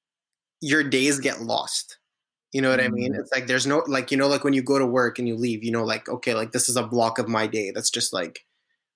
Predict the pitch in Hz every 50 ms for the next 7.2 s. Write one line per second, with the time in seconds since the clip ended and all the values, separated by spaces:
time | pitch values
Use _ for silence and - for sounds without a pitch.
0 | _ _ _ 110 113 113 120 120 117 110 87 - - - - - - 127 120 107
1 | 127 123 120 117 120 123 123 104 - 107 - 113 107 107 104 139 139 135 117 110
2 | 110 107 113 120 - _ _ - - _ _ - 190 214 214 226 123 120 - -
3 | 143 135 123 113 113 - - 123 123 120 120 120 117 110 - - 143 131 123 120
4 | 113 117 110 110 110 113 113 123 123 123 117 113 120 117 117 117 117 123 123 123
5 | 123 117 107 - 123 - - - 131 123 120 113 110 110 110 113 117 - 110 110
6 | 110 117 117 117 110 113 113 110 104 - 120 113 90 110 120 117 - - 90 80
7 | 90 113 139